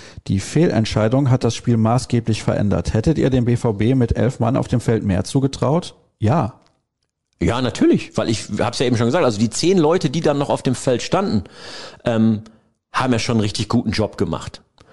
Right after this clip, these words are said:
Speaker 2: Und mit Hummels hinten drin, kurz nach dem Platzverweis, haben wir noch gar nicht drüber gesprochen, ist der B V B ja erst in Führung gegangen. Und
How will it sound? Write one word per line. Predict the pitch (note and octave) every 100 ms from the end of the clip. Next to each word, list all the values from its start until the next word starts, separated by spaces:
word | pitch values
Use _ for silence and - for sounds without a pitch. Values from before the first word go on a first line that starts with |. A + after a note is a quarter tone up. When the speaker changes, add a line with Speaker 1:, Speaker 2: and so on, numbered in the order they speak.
| _ _ _
Speaker 2:
Und | A2 G#2+ - -
mit | B2 C#3 C#3+
Hummels | D3 C3+
hinten | - A#2+ A2
drin, | - D#2+ - - _ _ _ _ _
kurz | - C#3 C3+
nach | A#2+ F3+ A3+
dem | D3+ B2 G#2+ -
Platzverweis, | - A#2+ - A2 A2+ A#2 - - _ _ _ _ _
haben | G#2+
wir | G#2+
noch | G#2
gar | G2+
nicht | G2+
drüber | F#2+
gesprochen, | F2+ C3+ C#3 G#2+
ist | - -
der |
B | A2+ A#2+
V | A#2
B | A2+
ja | A2
erst | G#2 G2
in | F2
Führung | - A#3+ D4+ D3
gegangen. | F2 D2+ D#2 - _ _ _ _ _ _
Und | A2+ A2